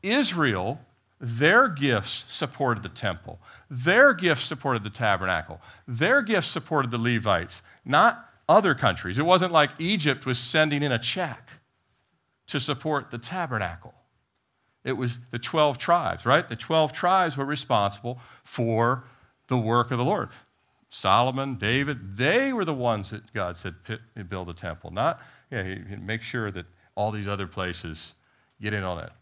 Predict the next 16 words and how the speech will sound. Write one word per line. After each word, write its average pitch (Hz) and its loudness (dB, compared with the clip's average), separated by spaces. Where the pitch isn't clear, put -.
Now, 113 -2
if 135 -2
they 127 2
wanted 123 0
to 104 -6
follow 120 2
the - -6
true 127 -6
and 107 -2
living 101 -4
God, 143 -4
they 90 -8
certainly 113 -8
could 85 -8
have 80 -10
helped. - -12